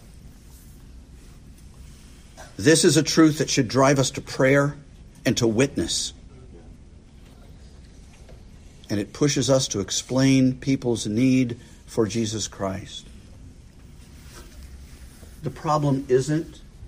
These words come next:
that they have a few imperfections, and if they could just add Jesus to the rest of their life, oh, life would be pretty good. No, it's, it's not that at all.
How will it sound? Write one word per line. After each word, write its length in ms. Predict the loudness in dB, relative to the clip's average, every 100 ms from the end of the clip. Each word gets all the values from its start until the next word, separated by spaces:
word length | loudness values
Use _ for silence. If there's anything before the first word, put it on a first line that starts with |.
| -20 -20 -20 -20 -20 -20 -20 -20 -20 -20 -20 -20 -10
that 160 | -6
they 140 | -2 -2
have 300 | -2 -4 -8 -16 -20 -20 -20 -20 -20 -20 -20 -10 -8
a 80 |
few 500 | -8 -4 2 4 4 2
imperfections, 1200 | 2 2 -2 -4 -2 -2 -2 -2 0 -2 -6 -14 -18 -20 -20 -20 -20 -20 -20 -20 -20 -20 -20 0
and 120 | 2
if 80 | 4
they 100 | 2
could 180 | 2 2
just 260 | 4 4 2
add 260 | 4 6 4
Jesus 540 | 2 4 4 4 2 0
to 140 | 0
the 120 | 2
rest 360 | 4 4 2 2
of 140 | 2
their 160 | 4 4
life, 560 | 4 4 2 -2 -12 -20 -20 -20 -20 -20 -20 -20 -20 -20 -2
oh, 200 | 4 6
life 300 | 6 2 0
would 120 | -2 -2
be 140 | -4
pretty 240 | -4 -8
good. 340 | -4 -4 -4 -8 -16 -20 -20 -20 -20 -20 -20 -20 -20 -20 -20 -20 -20 -18 -18 -20 -20 -20 -20 -10
No, 100 | -10
it's, 220 | -8 -12 -12
it's 160 | -2 0
not 180 | 2
that 160 | 2 0
at 100 | 0
all. 240 | -4 -6